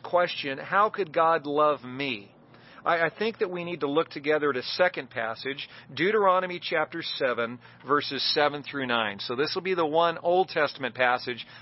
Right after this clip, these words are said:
I ask you to turn to during this message. Deuteronomy is the fifth book in your Bible. It goes Genesis, Exodus, Leviticus, Numbers, and then Deuteronomy. Turn to Deuteronomy chapter seven, and we'll start in just a moment in verse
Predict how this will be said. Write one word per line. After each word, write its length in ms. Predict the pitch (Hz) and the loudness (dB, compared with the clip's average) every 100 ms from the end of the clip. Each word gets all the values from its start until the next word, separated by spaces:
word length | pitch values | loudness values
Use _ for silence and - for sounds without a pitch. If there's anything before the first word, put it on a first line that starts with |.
| - | -2
I 120 | 131 | 2
ask 260 | 139 139 - | 4 2 -2
you 80 | |
to 80 | 123 | -6
turn 300 | - 147 131 127 | -4 -4 -4 -4
to 100 | 120 | -6
during 240 | 113 120 | -2 -2
this 220 | 117 110 123 | -4 -6 -2
message. 480 | 117 - 104 - - - - | -2 -2 -10 -12 -14 -18 -2
Deuteronomy 560 | 151 165 165 175 160 | 2 6 6 4 0
is 120 | 135 - | -4 -4
the 120 | 117 - - | -10 -6 -2
fifth 240 | 190 - | -2 -2
book 260 | 165 175 190 | 0 0 0
in 80 | |
your 120 | 180 170 | -2 2
Bible. 480 | 120 110 120 135 - - - | 2 2 0 -4 -8 -20 -8
It 40 | |
goes 200 | 120 113 | -6 -6
Genesis, 600 | 95 123 160 175 190 175 | -4 -2 0 0 -4 0
Exodus, 460 | 160 156 - 175 - | 0 0 -4 -8 -6
Leviticus, 640 | 156 139 123 135 127 - | 0 0 0 -2 -4 -8
Numbers, 640 | 127 127 135 139 139 139 - - - | -4 0 2 0 -2 -4 -12 -18 -12
and 160 | 120 113 | -8 -6
then 140 | 110 | -6
Deuteronomy. 720 | 110 131 135 127 123 107 104 - - - | -2 0 2 2 0 -4 -12 -20 -20 -2
Turn 160 | 208 | 0
to 80 | 185 | 0
Deuteronomy 600 | 117 165 208 196 196 190 - | 2 2 4 4 2 -2 -2
chapter 400 | 180 165 - 147 | 0 2 0 -8
seven, 540 | - 127 113 110 117 - - | -2 0 0 -4 -10 -16 -14
and 80 | 127 | -8
we'll 120 | 123 | -6
start 320 | - 165 175 | 0 2 2
in 80 | 135 | -2
just 180 | 151 - | -8 -6
a 60 | |
moment 360 | 139 143 117 113 - - - - | 0 0 0 -4 -12 -20 -16 -8
in 160 | 131 | -4
verse 220 | 110 123 | -2 -2